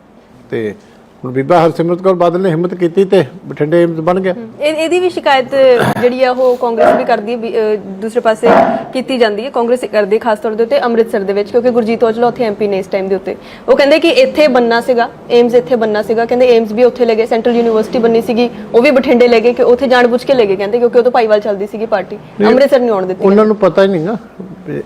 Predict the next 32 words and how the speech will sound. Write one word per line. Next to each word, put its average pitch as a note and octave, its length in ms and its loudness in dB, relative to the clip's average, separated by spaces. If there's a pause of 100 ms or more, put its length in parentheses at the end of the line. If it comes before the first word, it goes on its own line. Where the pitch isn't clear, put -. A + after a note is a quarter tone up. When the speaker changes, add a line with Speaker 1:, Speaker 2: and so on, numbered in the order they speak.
Speaker 1:
ਇਹੀ C#3+ 160 0
ਤਾਂ F3 120 0
ਗੱਲ C#3+ 200 2
ਹੈ, E3 80 4
ਉਹ E3+ 40 0
ਤਾਂ E3+ 120 -6
ਕਿਹੜੀ F3+ 200 0
ਸੰਜੂ F#3 220 0
ਕਰਦੇ B2 260 -2
ਪਏ। B2+ 160 -10 (320)
Speaker 2:
ਹਮ। A3+ 160 -12 (380)
Speaker 1:
ਅੰਮ੍ਰਿਤਸਰ F#3+ 320 4
'ਚ G#3 100 0
ਸਭ G#3 200 2
ਤੋਂ G#3+ 180 2
ਪੁਰਾਣਾ F#3+ 440 2
ਤੇ G3+ 160 2
ਸਭ F#3 160 0
ਤੋਂ G3 180 2
ਵੱਡਾ E3 440 2
ਮੈਡੀਕਲ D3+ 280 -2
ਕਾਲਜ D#3+ 260 0
already E3+ 280 0
ਹੈਗਾ। D3 220 -4 (320)
Speaker 2:
ਹਮ। G#3+ 200 -10 (1400)
Speaker 1:
ਜੇ D3 200 2
ਸ਼ਹਿਰ F#3+ 200 4
ਦੇ F#3+ 140 2
ਵਿੱਚ G#3 180 2
ਮੈਡੀਕਲ F3+ 380 4
ਕਾਲਜ G3 260 4
ਹੈਗਾ, D#3 280 4